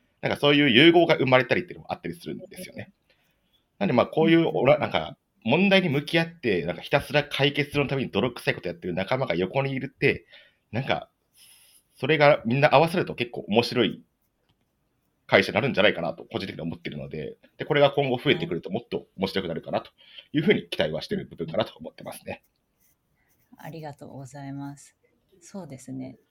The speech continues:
Speaker 2: で、まさに今、事業開発チーム、仲間を絶賛募集中という状況だと思うんですけれども、
Speaker 1: はい。
Speaker 2: なんか今、このポッドキャストを聞いていただいている方の中には、おそらく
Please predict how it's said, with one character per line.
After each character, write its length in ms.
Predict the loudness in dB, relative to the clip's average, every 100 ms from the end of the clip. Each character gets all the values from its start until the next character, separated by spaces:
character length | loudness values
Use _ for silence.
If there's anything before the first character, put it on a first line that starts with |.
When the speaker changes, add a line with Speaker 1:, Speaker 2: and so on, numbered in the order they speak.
| _
Speaker 2:
で、 60 | -12
ま 140 | -10
さ 140 | -8 -8
に 120 | -8
今、 200 | -8 -10
事 120 | -10 -8
業 180 | -8
開 180 | -4 -6
発 180 | -6 -14
チ 160 | -12 -8
ー 40 |
ム、 80 | -6
仲 260 | -6 -6
間 120 | -6 -6
を 60 |
絶 200 | -10 -10
賛 200 | -10 -8
募 100 | -10
集 180 | -8 -8
中 240 | -8 -8
と 80 | -6
い 80 | -8
う 40 |
状 140 | -8 -10
況 320 | -8 -8 -6
だ 100 | -8
と 140 | -8 -8
思 100 | -10
う 60 |
ん 20 | -10
で 80 |
す 80 | -14
け 100 | -18
れ 40 | -18
ど 120 | -12
も、 220 | -10 -10 -14 -18
Speaker 1:
は 140 | -14 -10
い。 20 |
Speaker 2:
な 60 | -10
ん 20 |
か 140 | -12 -18 -10
今、 260 | -4 -4
こ 160 | -6 -10
の 260 | -8 -10 -10
ポ 60 | -10
ッ 40 |
ド 80 | -8
キ 100 | -8
ャ 40 |
ス 80 | -10
ト 120 | -10
を 40 | -12
聞 200 | -14 -18
い 40 |
て 140 | -14 -14
い 60 |
た 100 | -12
だ 100 | -14
い 80 | -14
て 80 | -14
い 60 |
る 80 | -14
方 240 | -16 -16 -16
の 80 |
中 240 | -16 -14 -10
に 100 | -8
は、 240 | -8 -12 _ _
お 60 |
そ 120 | -12 -10
ら 120 | -8
く 240 | -8 -10